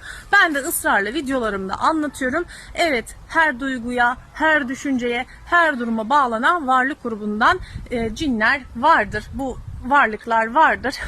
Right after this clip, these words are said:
Bunların olması bir problem değildir. Hali hazırda benim öyle bir talebem var. Duru görüsünü bir varlıklar açmış, e, ve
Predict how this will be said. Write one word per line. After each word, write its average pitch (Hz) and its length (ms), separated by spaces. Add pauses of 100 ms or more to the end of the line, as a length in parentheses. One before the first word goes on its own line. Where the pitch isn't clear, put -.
(120)
Bunların 311 440
olması 262 460
bir 262 160
problem 233 580
değildir. 240 360 (360)
Hali 339 260
hazırda 277 440
benim 311 260
öyle 269 260
bir 254 80
talebem 233 580
var. 262 160 (360)
Duru 339 180
görüsünü 254 580
bir 285 160
varlıklar 269 680
açmış, 269 640 (240)
e, 247 80 (560)
ve 285 200